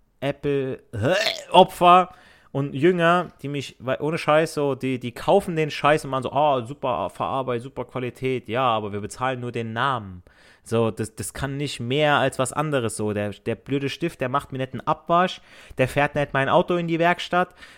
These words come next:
ähm, der tankt nicht für mich. Ja, so der Stift, der kann genauso wie jeder andere räudige Stift auch nur auf dem Ding zeichnen, malen und sonst irgendwas, ne? Also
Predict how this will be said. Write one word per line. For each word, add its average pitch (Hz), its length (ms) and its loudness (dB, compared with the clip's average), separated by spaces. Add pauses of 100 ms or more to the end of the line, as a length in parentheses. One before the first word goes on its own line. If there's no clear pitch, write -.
(120)
ähm, 135 160 0
der 135 200 0
tankt 185 340 0
nicht 180 140 0
für 180 160 -2
mich. 196 400 0
Ja, 139 280 2
so 151 140 -2
der 143 180 0
Stift, - 300 0
der 156 80 4
kann 175 240 -2
genauso 165 320 0
wie 165 80 -4
jeder 165 160 4
andere 170 320 4
räudige 135 420 2
Stift 156 240 -2
auch 156 140 4
nur 151 120 0
auf 151 120 2
dem 143 140 -6
Ding 143 200 -6
zeichnen, 160 480 -2
malen 156 320 2
und 156 60 -6
sonst 175 240 -2
irgendwas, 107 420 -6
ne? 120 80 -6
Also 135 200 -4